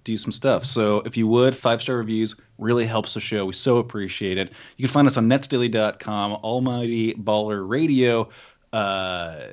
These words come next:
at B K Glue Guys on Twitter is where you find us to connect and talk and social media eyes one another.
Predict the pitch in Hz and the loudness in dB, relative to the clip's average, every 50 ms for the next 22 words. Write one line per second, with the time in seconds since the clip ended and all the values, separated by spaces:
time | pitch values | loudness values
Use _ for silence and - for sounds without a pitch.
0 | 50 50 50 - - - - - - - 127 131 127 131 123 110 123 117 107 120 | -18 -18 -20 -20 -20 -20 -20 -8 -4 -2 -2 0 0 -2 -4 -4 -4 -4 -4 -4
1 | 117 104 110 107 98 98 95 90 - 156 165 160 160 151 151 147 127 - 104 95 | -4 -4 -4 -6 -6 -8 -10 -6 -2 0 0 0 2 0 0 -2 -4 -4 -6 -6
2 | 95 90 - - 113 104 107 113 117 - - 92 87 - - 90 87 92 123 143 | -6 -6 -6 -4 -4 -2 -2 -2 -4 -6 -8 -12 -12 -10 -10 -6 -6 -4 -6 -6
3 | - - - 95 87 - - - 101 120 135 - - 95 - - 113 110 - - | -8 -10 -12 -12 -12 -12 -10 -6 -4 -4 -4 -4 -6 -10 -6 -4 -2 -2 -2 -2
4 | 117 104 98 98 98 98 110 120 127 127 131 135 139 147 147 143 - - - - | -4 -4 -4 -4 -2 0 0 2 2 2 0 0 -2 -2 -4 -6 -8 -12 -16 -20
5 | _ _ - 127 135 143 143 139 147 151 151 147 139 | _ _ 0 2 4 6 6 6 4 4 0 -2 -6